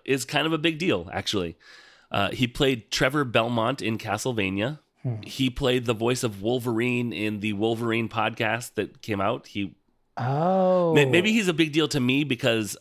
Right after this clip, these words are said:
Speaker 1: I, you know, listen to that podcast. So it'd be like, "And the
Speaker 2: Sure.
Speaker 1: voice of Logan was Richard Armitage."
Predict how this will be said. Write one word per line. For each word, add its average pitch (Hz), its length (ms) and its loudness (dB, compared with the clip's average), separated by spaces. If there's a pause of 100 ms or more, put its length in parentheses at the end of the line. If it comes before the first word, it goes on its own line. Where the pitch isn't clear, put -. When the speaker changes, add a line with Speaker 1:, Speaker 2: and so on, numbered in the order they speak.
(580)
Speaker 1:
I, 127 180 2 (340)
you 131 120 0
know, 107 80 2
listen 123 300 0
to 110 60 4
that 104 120 0
podcast. 107 340 0
So 107 100 0
it'd 98 60 0
be 104 80 0
like, 98 140 -2
"And 98 240 -2
the 87 60 -6
Speaker 2:
Sure. - 160 -6
Speaker 1:
voice 110 240 0
of 117 120 -4
Logan 107 500 -2
was 87 300 -8
Richard 110 480 -2
Armitage." - 720 -8